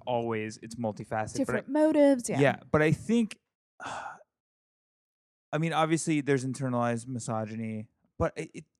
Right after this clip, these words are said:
Speaker 1: that doesn't ring true to me, you know, why they would overwhelmingly vote for the G-, G O P. I, I think a lot of it comes from, especially in Texas,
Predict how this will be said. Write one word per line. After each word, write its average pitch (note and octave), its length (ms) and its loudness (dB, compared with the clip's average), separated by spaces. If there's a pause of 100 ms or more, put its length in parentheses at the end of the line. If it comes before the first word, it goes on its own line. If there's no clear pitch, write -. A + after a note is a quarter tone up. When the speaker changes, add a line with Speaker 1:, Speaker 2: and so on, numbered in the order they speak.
(180)
Speaker 1:
that G#3 160 -2
doesn't B3 360 -6 (220)
ring D3+ 380 -4
true D3 260 0
to D3 100 -2
me, D3+ 220 -4
you C3 160 -6
know, B2 380 2
why A#2 400 2
they A#2 120 -2
would A#2 240 -4
overwhelmingly A#2+ 420 -4
vote A#2 280 -6
for A#2+ 60 -14
the A#2 100 -6
G-, A#2 260 -10 (160)
G B2 200 -2
O A2+ 80 0
P. C#3 580 -4 (480)
I, E3 180 6
I F3+ 160 4
think F#3 200 0
a F3+ 40 4
lot C#3+ 260 8
of D3+ 80 2
it D3 120 0
comes C#3+ 300 -6
from, A#2 580 2 (220)
especially C#3+ 680 2
in A2 80 -2
Texas, A2 680 -12